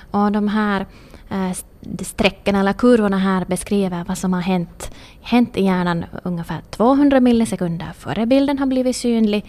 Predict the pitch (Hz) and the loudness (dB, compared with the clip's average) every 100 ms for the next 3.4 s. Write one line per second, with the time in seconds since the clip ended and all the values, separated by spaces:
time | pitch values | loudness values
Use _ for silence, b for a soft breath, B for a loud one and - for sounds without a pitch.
0 | B B B 196 196 190 196 190 190 185 | B B B 0 0 2 2 2 2 0
1 | - - 180 165 135 - - - - - | -8 -4 -2 -2 -4 -8 -14 -18 -16 -10
2 | 156 - - - - - - - - - | -10 -10 -10 -10 -12 -16 -20 -20 -20 -20
3 | - 190 - | -14 -12 -12